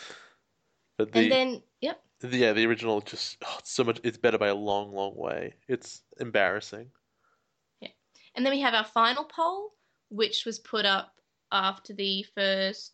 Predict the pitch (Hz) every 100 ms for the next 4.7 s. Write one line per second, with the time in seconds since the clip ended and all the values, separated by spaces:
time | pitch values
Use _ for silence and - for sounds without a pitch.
0 | - 202 190 - 247 240 226 220 208 -
1 | 262 302 392 - _ _ _ _ _ _
2 | - 220 220 - - 214 190 226 254 302
3 | 294 262 220 214 220 220 233 208 202 196
4 | 190 180 - - - -